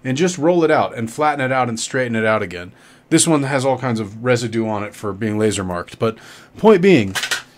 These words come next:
working with tin, just simply making things out of tin, little dishes and plates and folding and unfolding tin,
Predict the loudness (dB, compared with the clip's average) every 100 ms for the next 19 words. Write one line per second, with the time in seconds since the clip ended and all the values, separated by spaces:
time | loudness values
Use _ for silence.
0 | -20 _ -6 4 4 4 0 0 -2 0
1 | 0 0 -6 2 2 2 _ _ -4 2
2 | 4 6 4 4 2 -4 _ -10 -2 0
3 | 0 -2 -2 -2 -2 -2 -2 -2 -2 -6
4 | -8 -2 0 2 2 0 -8 _ _ _
5 | -4 0 2 2 0 -2 0 2 2 0
6 | -2 -2 4 4 6 2 0 -2 0 0
7 | 2 0 -2 -4 -6